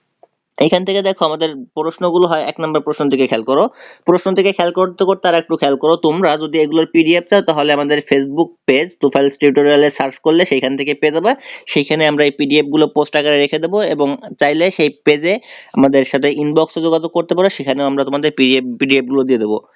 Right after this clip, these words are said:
কে কোন জায়গা থেকে ভিডিও দেখতেছো, কার কোন, আহ, বিষয়ের উপর ক্লাস প্রয়োজন সে বিষয়গুলো একটু কমেন্ট বক্সে জানিয়ে দেবা,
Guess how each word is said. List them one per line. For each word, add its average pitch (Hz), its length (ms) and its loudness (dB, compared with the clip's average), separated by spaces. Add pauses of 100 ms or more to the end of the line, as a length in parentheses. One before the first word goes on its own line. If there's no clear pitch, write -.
(140)
কে 156 140 2
কোন 156 240 -2
জায়গা 156 240 0
থেকে 165 240 -2
ভিডিও 147 220 2
দেখতেছো, 160 340 -2
কার 147 220 -2
কোন, 151 260 -2
আহ, 143 540 0
বিষয়ের 156 240 -2
উপর 151 160 -4
ক্লাস 156 280 0
প্রয়োজন 170 280 0
সে 156 160 0
বিষয়গুলো 143 380 2
একটু - 140 -4
কমেন্ট 143 240 0
বক্সে 143 160 -4
জানিয়ে 147 240 2
দেবা, 165 240 0